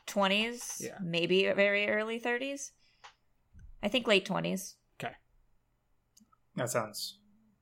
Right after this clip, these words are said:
Speaker 3: I believe that.
Speaker 1: Yeah. I think
Speaker 3: Um,
Speaker 1: Kakashi's, like, thirty-two in Shippuden.
Speaker 3: Mm-hmm. Okay. Uh,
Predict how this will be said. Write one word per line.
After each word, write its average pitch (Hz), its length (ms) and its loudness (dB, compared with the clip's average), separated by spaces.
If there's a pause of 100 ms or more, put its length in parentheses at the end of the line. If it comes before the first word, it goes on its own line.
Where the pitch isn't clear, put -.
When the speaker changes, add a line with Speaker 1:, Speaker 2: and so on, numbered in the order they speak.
(260)
Speaker 3:
I 254 60 8
believe 151 240 12
that. 143 320 8 (680)
Speaker 1:
Yeah. - 120 -6 (300)
I 269 160 6
think 240 160 6
Speaker 3:
Um, - 40 -2
Speaker 1:
Kakashi's, 196 460 8
like, 170 220 2
thirty-two - 1600 -4 (520)
in 165 260 -6 (340)
Shippuden. - 500 -12 (540)
Speaker 3:
Mm-hmm. - 1600 -10
Okay. 104 140 -2 (1500)
Uh, 113 480 4